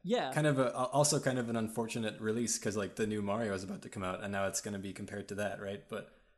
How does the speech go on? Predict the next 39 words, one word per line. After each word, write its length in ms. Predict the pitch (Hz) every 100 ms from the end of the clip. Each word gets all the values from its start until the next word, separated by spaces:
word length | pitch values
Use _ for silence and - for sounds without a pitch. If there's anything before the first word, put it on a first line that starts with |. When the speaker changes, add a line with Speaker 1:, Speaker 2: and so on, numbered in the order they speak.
| _
Speaker 1:
Yeah, 200 | 165 247
Speaker 2:
I 20 |
Speaker 1:
but 20 |
I 40 | 123
Speaker 2:
remember, 600 | 147 135 120 107 104 - -
Speaker 1:
mean 80 |
Speaker 2:
uh, 80 | 104
hearing 260 | - 131 117
about 200 | 107 98
that 200 | 98 107
a 40 |
couple 180 | - 95
of 80 | 92
years 160 | 110
ago 160 | 98 98
and 100 | 92
being 140 | 92
like, 140 | 92 143
"Oh, 120 | 123
yeah, 120 | 117
that's 180 | 107 104
my 100 | 107
jam." 300 | 92 104 85 - _ _ -
Speaker 1:
Yeah. 300 | 160 151 127 - - _
It, 140 | 156 165
uh, 160 | 151 139
it's 160 | - -
been, 500 | 214 160 135 131 143
like, 340 | 160 143 123 - _ _ - 143
gestating 680 | 151 143 - 156 135 120
for 140 | - 123 123 131
years. 840 | 139 160 170 139 123 117 123 - - _ _ _
Speaker 2:
Mm-hmm. 160 | 113 110
Speaker 1:
Um, 400 | 151 143 131 135 _ _ _
and, 380 | 156 170 151 143 -
uh, 360 | 156 143 131 -
I, 240 | 170 175 170
I 160 | 175 175
urge 480 | 202 233 214 160 156